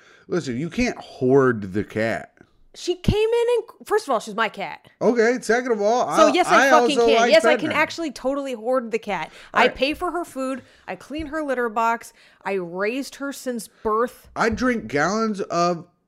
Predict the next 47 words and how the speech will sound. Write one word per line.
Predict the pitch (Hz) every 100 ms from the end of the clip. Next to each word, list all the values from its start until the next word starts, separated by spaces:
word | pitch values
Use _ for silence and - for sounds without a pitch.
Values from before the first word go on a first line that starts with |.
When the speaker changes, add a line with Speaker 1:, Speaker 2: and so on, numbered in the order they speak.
| _ -
Speaker 1:
Italian | 139
Speaker 2:
Italian | 123 156 180
Speaker 1:
dressing. | 165 151 147 151 143
Speaker 2:
dressing. | 147 214 147
Speaker 1:
All | 185
the | 208
money | 190 185
that | 180 156
I | 147 175
give | 175 170
to | 170
them | 156 151 147
goes | 135 151
to | 151
charity. | 151 156 156 151 147
So | 139 123 117
as | - 135 156
a | 160
charitable | - 165 160 156
man, | 151 143 143 139
I | 110
feel | 110 135
like | 123 113
I | 117
need | 120 127
to |
be | 139 143
charitable | 143 139 131 127 131 131
and | 113 110
go | 110 127
in | 123
and | 117 98
give | 117
the | 110
cat | 107 113 107 -
charitable | 107 120 110 107
pets. | 95 90 67 -
Speaker 2:
Would | 233 247
you | 320 415
say | - 339 320
that | 269 254 226
me | 226 247 262
paying | 233 226 208 202 180
two-thirds | - 247 247 226 226
of | 233 208
the | 208
rent, | 190 190 214 -